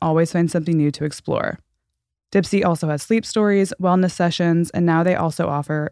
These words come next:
written stories. I'm really partial to the sleep stories, and they're kind of like a bedtime story for an adult.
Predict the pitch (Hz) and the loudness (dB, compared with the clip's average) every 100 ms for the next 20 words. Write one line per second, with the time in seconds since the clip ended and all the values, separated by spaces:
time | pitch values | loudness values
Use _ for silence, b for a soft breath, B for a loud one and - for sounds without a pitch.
0 | _ - 214 170 - - - 160 - - | _ -4 -2 -2 -4 -6 -6 -10 -14 -18
1 | _ _ _ - 190 202 202 190 175 180 | _ _ _ -2 2 4 2 0 0 2
2 | 170 160 160 - 170 160 156 156 147 160 | 0 0 -4 -2 0 2 2 0 -2 -2
3 | 156 151 160 156 147 151 156 185 185 185 | -2 0 0 0 -2 -4 0 0 2 0
4 | - 165 151 151 143 139 143 226 | 2 0 2 0 0 0 0 0